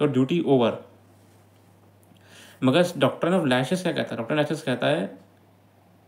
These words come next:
कि अगर चार बजे से थोड़ा आगे भी काम करना पड़ रहा है या उससे पहले बंद करना पड़ जा रहा है, तो एक बार reason भी जानने का प्रयास करिए।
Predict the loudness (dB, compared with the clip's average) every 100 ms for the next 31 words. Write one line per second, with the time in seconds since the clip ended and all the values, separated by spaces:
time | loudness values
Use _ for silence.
0 | _ -2 0 0 -2 0 0 -2 -4 -4
1 | -4 -8 -18 _ _ -12 -6 -2 -2 0
2 | -2 -4 -6 -8 -6 -6 -6 -4 -4 -4
3 | -8 -12 -16 -2 0 0 -2 -4 -2 0
4 | 2 2 0 -2 -4 -4 -4 -4 -6 -8
5 | -8 -12 -20 -20 _ -2 0 0 2 2
6 | 2 0 0 0 -2 -2 -4 -6 -8 -10
7 | -10 -14 -16 -18